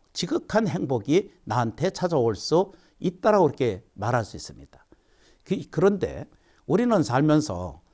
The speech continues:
살아가는 과정 속에서 좋지 않고 불편하고 불안하고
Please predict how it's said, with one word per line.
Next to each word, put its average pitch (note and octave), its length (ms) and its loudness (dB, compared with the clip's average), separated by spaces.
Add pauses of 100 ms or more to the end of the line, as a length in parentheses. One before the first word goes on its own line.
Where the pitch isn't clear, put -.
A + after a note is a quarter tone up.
(180)
살아가는 F#3+ 540 0
과정 C#3+ 300 0
속에서 E2 600 -8 (160)
좋지 G#3 380 0
않고 A2 540 -2
불편하고 D#3+ 600 0
불안하고 C#3 680 0